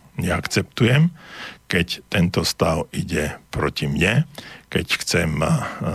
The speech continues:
keď mám absolútne iný názor, keď sa na to nedívam z pohľadu pozitívneho myslenia. Ak som to dobre vysvetlil, som rád, keď nie, napíšte, Štefan, a ja to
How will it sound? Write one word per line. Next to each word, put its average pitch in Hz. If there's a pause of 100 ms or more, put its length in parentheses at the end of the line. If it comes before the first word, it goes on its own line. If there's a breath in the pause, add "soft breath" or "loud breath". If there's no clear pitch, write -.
(260)
keď 85
mám 82
absolútne -
iný 76
názor, 90 (240 loud breath)
keď -
sa -
na 95
to 85 (160)
nedívam 80
z -
pohľadu 78
pozitívneho 73 (240)
myslenia. 90 (560 loud breath)
Ak -
som 151
to 101 (920 loud breath)
dobre 98
vysvetlil, 117
som -
rád, 104
keď 82
nie, 87 (180)
napíšte, 90 (480 loud breath)
Štefan, 98
a 82
ja 82
to 80